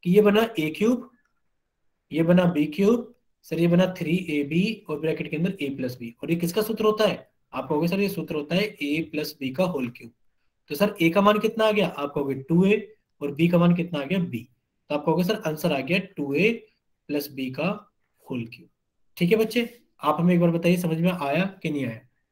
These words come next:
देखिए, आपको एक सवाल दिया गया है कि आप इसके गुणनखंड कीजिए, तो आपने क्या करा? आपने कहा, "सर, हमें ये सवाल तो कुछ इस formula के जैसा दिख रहा है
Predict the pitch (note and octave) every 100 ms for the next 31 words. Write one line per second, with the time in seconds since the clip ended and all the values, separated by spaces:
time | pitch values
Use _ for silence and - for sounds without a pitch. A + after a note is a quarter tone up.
0 | _ D3+ D3 A#2+ - - _ _ D3 D#3+
1 | - G#3+ - D#3 E3+ F3+ F#3+ F#3+ G3+ G3+
2 | _ _ _ E3+ F3 - F3 F3 G3 D3+
3 | C#3 C3+ D3+ D#3 D3+ D#3 D#3 - _ _
4 | _ _ _ F3+ - - E4 G#3+ A3 G#3+
5 | G#3+ A#3 A#3 G#3 G#3 F#3+ G#3+ A3+ F#3 E3+
6 | G#3 G#3+ G#3+ G3 F3 F3+ A3+ A#3+ - G#3
7 | - F3 F3 F3 A3+ G3 F#3+ F3 - D#3+
8 | F#3+